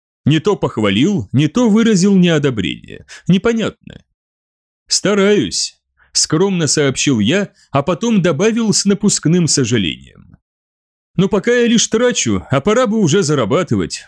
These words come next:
Увы, не получается. Наоборот, недавно выступил в роли поручителя для Крыма, а кто знает, не проволокитят ли они с выплатой». «Поручителя?» «Ну да»,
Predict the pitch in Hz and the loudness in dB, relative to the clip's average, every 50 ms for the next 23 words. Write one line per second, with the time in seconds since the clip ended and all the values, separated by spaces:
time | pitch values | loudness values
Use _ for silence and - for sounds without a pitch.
0 | _ - 185 190 185 254 277 269 226 143 - - - 180 180 - - 143 135 117 | _ 0 2 4 4 4 4 2 0 -2 -4 -2 0 0 0 2 2 0 0 0
1 | - - 135 117 98 87 85 - - - - - - _ - - - - - 139 | 0 0 0 0 0 -2 -2 -4 -6 -6 -6 -10 -14 _ -20 -20 -20 -4 0 0
2 | 156 175 170 165 151 180 185 202 220 196 147 - - - - 135 165 160 196 220 | 2 2 2 0 0 0 0 0 0 0 -2 -4 -6 -2 0 0 2 2 0 0
3 | 214 208 208 196 185 233 220 - - 202 151 208 202 190 156 151 170 214 214 208 | 0 0 0 0 2 0 0 0 0 0 0 0 0 0 0 0 0 0 0 0
4 | 196 - 196 190 202 - - 254 202 - 185 160 151 131 143 170 175 - 208 220 | 0 0 0 0 0 0 -2 -2 -2 0 0 0 0 0 0 0 0 0 0 0
5 | 220 147 104 73 - - _ _ _ _ - 151 156 - - 220 226 208 160 160 | 0 0 -2 -4 -6 -10 _ _ _ _ -4 -4 -4 -2 0 0 2 2 2 2
6 | 175 190 214 220 196 135 104 - - - 139 180 - - 196 196 202 202 202 180 | 0 0 0 0 0 -2 -4 -4 -2 0 0 2 2 0 0 0 2 2 0 0
7 | - 233 214 247 233 - 220 226 220 220 214 214 180 - 220 233 180 - 101 87 | 0 -2 -4 -2 -2 -2 0 0 2 2 2 0 0 0 0 -2 -2 -2 -4 -4
8 | 80 - 57 50 - - - _ _ _ _ _ _ _ _ _ _ _ - 139 | -4 -4 -8 -10 -10 -14 -20 _ _ _ _ _ _ _ _ _ _ _ -2 0
9 | 139 143 135 - - - 180 208 - 262 233 175 104 73 - - _ _ _ _ | 0 0 0 0 0 -2 -2 -2 0 0 0 0 -2 -2 -6 -10 _ _ _ _
10 | _ _ _ _ _ _ _ _ _ _ _ - 135 196 214 147 127 156 185 175 | _ _ _ _ _ _ _ _ _ _ _ 0 2 2 2 2 2 2 0 0
11 | - | -2